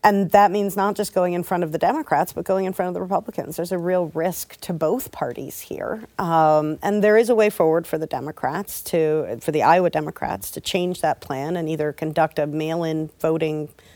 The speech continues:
process later, uh, or hold caucuses. One way, you know, just hold your caucuses and, and include a preference vote and violate the D N C rules and do it anyway.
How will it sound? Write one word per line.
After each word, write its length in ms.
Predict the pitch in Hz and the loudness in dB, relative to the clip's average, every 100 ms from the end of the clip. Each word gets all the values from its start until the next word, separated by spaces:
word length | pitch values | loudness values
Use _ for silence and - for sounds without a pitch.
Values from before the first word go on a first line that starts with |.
| _ | _
process 560 | - 180 160 151 143 165 | 4 4 4 0 -2 -2
later, 540 | 160 170 196 151 175 - - - - - | 0 0 0 0 -2 -6 -20 -20 -16 -6
uh, 460 | 170 180 170 160 156 - | 2 6 6 6 2 2
or 480 | 220 233 175 196 196 _ _ | 4 4 4 2 -2 _ _
hold 260 | - 285 - | -2 -2 2
caucuses. 680 | - - - - - - - _ | 0 0 -6 -10 -14 -18 -20 _
One 240 | 202 202 220 | -4 0 2
way, 220 | 220 165 | 0 0
you 60 | 220 | -4
know, 80 | 196 | -6
just 280 | 226 - - | -10 -10 -4
hold 280 | - 214 | 0 2
your 80 | 226 | 2
caucuses 600 | - 233 240 226 214 214 | 4 4 4 -2 -2 -2
and, 220 | 175 196 170 - | -4 -4 -6 -6
and 160 | 196 202 | -2 0
include 300 | 196 208 196 | 0 0 0
a 60 | |
preference 400 | 175 220 226 226 | 2 0 0 -4
vote 260 | - 185 190 | 2 2 2
and 100 | 185 | 2
violate 400 | 156 180 196 196 | 4 4 4 0
the 80 | 190 | -2
D 160 | 196 | -2
N 140 | 190 185 | -2 -2
C 180 | - | -4
rules 600 | 180 170 214 185 175 180 | -4 0 0 0 0 -4
and 200 | - 190 | -6 -4
do 160 | - 196 | -2 0
it 80 | 196 | 2
anyway. 520 | 190 247 - - - | 0 -2 -4 -6 -10